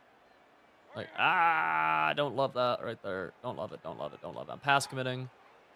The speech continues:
We're good. That's actually great defense. My user's right there. It's on point. Good D! And he threw it away.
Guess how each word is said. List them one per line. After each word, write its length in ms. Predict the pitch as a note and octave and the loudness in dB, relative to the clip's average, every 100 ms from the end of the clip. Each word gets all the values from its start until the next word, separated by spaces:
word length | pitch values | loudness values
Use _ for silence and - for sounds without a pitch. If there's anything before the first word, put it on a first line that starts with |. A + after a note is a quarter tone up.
| - - - - - - | -20 -20 -20 -20 -20 -20
We're 60 | A2+ | 0
good. 320 | C3+ C3+ C3 - - - - | 4 4 4 -4 -18 -20 -2
That's 140 | C3 E3 | 4 10
actually 260 | D#3 D3+ | 10 8
great 200 | C3+ C#3+ | 6 8
defense. 320 | C#3+ D3+ D3+ C3+ | 8 8 8 8
My 80 | |
user's 380 | D#3+ F#3 F3 D3+ | 10 10 8 10
right 160 | F3 E3+ | 10 12
there. 140 | F3 | 12
It's 120 | E3 - - | 12 6 8
on 200 | G3+ F3+ | 10 10
point. 340 | E3+ F#3 - - - | 10 10 8 0 10
Good 180 | A4 A#4+ | 12 12
D! 500 | F#4 G4 D4 E3+ A2 - - - - - - - - | 12 12 12 8 2 -6 -16 -18 -16 -16 -16 -16 -4
And 120 | A#3+ | 0
he 60 | A3 | 0
threw 200 | G#3 F3+ | 2 2
it 60 | |
away. 360 | D#3 D3+ B2+ | 4 4 2